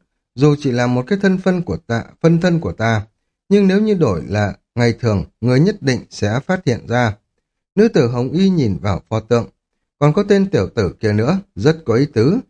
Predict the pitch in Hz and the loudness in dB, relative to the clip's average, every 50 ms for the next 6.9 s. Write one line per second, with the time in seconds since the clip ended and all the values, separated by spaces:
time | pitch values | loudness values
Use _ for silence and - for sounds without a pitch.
0 | _ _ _ _ _ _ - 165 180 185 170 143 127 170 196 190 - - - - | _ _ _ _ _ _ 0 0 2 2 2 2 2 2 2 2 0 -2 -2 -2
1 | 98 104 104 143 202 247 - _ _ 127 117 110 113 131 135 - 175 175 - 101 | -2 0 0 0 0 -2 -4 _ _ 0 0 2 0 0 -2 -4 -4 -2 -2 -2
2 | 80 76 120 165 208 208 - 104 95 - - 117 117 107 - 101 92 82 85 104 | -2 0 0 0 0 0 -4 -8 -6 -2 0 0 0 0 -2 -4 -2 -2 -2 -2
3 | 104 101 - _ _ _ _ _ _ - 139 139 127 143 175 208 190 123 101 - | -2 -4 -6 _ _ _ _ _ _ 2 2 2 2 0 0 0 0 -2 -2 -2
4 | - 175 175 170 - 127 - - 117 113 101 92 85 80 - - 165 165 170 123 | -2 -2 0 0 -2 -4 -2 -2 -2 -2 -2 -4 -8 -10 -4 -4 -4 -2 -2 -2
5 | 123 113 113 110 107 104 104 - _ _ _ _ _ _ _ _ _ _ _ 185 | -2 0 0 0 0 -2 -2 -6 _ _ _ _ _ _ _ _ _ _ _ 2
6 | 220 233 233 180 131 104 107 120 123 131 - 156 196 196 180 170 123 95 | 2 2 2 0 0 0 -2 -4 -4 -4 0 0 0 2 2 0 0 -2